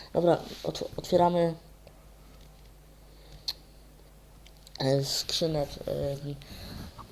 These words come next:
dwie, e, skrzynki. Duża skrzynka najpierw.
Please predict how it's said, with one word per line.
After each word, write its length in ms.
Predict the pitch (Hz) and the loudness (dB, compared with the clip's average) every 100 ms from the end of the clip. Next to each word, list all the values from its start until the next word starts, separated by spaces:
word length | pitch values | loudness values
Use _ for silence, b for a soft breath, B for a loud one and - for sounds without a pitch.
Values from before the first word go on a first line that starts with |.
| - | -6
dwie, 600 | 143 156 156 151 147 - - - | 0 8 8 8 4 -2 -6 -10
e, 240 | - 73 156 | -6 -4 -4
skrzynki. 680 | - - 147 139 156 160 180 B B B B B B B B - - - - - - - - - - - - - - - - | -10 -6 -4 -4 0 0 -2 B B B B B B B B -20 -20 -20 -20 -20 -20 -20 -20 -20 -20 -20 -20 -20 -20 -16 -2
Duża 300 | 147 139 135 | 2 4 2
skrzynka 340 | - 131 131 | 0 -4 -2
najpierw. 420 | 127 127 151 156 | -2 2 2 2